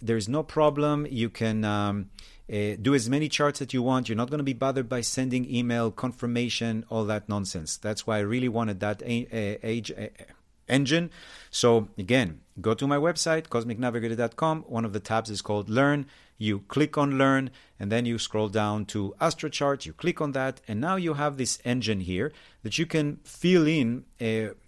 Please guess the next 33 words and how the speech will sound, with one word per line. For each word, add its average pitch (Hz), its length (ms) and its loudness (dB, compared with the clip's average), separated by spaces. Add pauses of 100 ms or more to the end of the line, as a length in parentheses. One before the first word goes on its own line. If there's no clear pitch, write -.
(200)
your 117 420 4
information. 104 720 -2
So 101 120 -4
let's 127 240 2
imagine 131 340 0
I 113 40 0
was 104 180 -2
born 113 420 0
Ap-, 110 260 -2
uh, 101 80 -6
January 110 360 0
first, 107 340 0
nineteen 101 300 -2
seventy 107 500 0 (300)
at 92 120 -8
midnight, 113 680 2
and 101 160 -2
where 120 160 4
I 120 40 6
was 113 200 0
born, 113 440 2
let's 107 200 -2
say 110 100 0
I 104 80 4
was 98 160 0
born 101 420 0
Istanbul, 107 720 0
'cause 90 220 -6
I'm 92 160 -2
here 98 100 -2
in 92 80 0
Istanbul 85 460 -4
now. 117 360 2